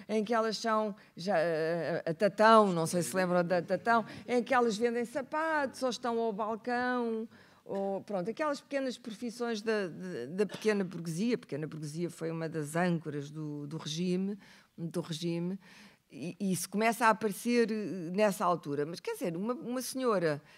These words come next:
daquela classe, no tempo de Pessoa, não ia trabalhar. E o que é que fazia? Eh, eh, e a mãe de Pessoa voltou a casar, não é? Porque o casamento,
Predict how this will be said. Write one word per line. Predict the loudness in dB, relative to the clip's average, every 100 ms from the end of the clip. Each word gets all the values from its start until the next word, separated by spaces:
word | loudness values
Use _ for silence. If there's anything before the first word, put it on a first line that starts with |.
| -8
daquela | -2 0 2 0 0
classe, | -2 2 2 0 -8 -6
no | -6 -4
tempo | -4 -6
de | -8
Pessoa, | -14 -10 -8 -6
não | -6
ia | -6
trabalhar. | -6 -6 -4 -4 -4 -4 -10 -20 -20 -12
E | -4 0
o | 0
que | 2
é | 0
que | 0
fazia? | -4 -4 -2 0 -2 -4 -14 -20 -20 -20 -10 -2
Eh, | 0 2
eh, | 0 0 -2 -6
e | -8 -8
a | -8 -4
mãe | 0 2
de | 2
Pessoa | -2 2 2
voltou | 10 10 10 8 0 2 0
a |
casar, | -4 -4 -4 -2 -2 -2 -8 -18 -14
não | -6 -6 -6
é? | -8
Porque | -8 -6
o | -2
casamento, | -2 -2 0 0 -2 -4 -6 -10